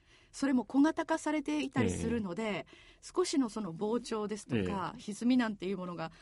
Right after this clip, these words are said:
Speaker 1: あると、
Speaker 2: ええ。ええ。
Speaker 1: 性能に関わってきますものね。
Speaker 2: そうです。はい。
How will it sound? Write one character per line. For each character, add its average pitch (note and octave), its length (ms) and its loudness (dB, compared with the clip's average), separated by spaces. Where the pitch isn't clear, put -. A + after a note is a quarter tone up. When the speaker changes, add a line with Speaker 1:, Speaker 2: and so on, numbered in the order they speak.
Speaker 1:
あ C4 120 2
る A3+ 120 -2
と、 G3+ 360 0
Speaker 2:
え G#2 60 0
え。 - 20 -
え - 20 -6
え。 - 220 -16
Speaker 1:
性 F4+ 300 4
能 F#4 140 4
に D4 80 6
関 D4 360 -4
わ E4 60 2
っ E4 40 -2
て E4 120 -4
き B3+ 100 2
ま D4+ 140 8
す - 100 -4
も F3+ 120 -4
の F3 100 -6
ね。 B3 120 2
Speaker 2:
そ A3+ 40 0
う - 0 -
で F3+ 60 -4
す。 D3 60 -2
は G2+ 60 4
い。 E2+ 100 -4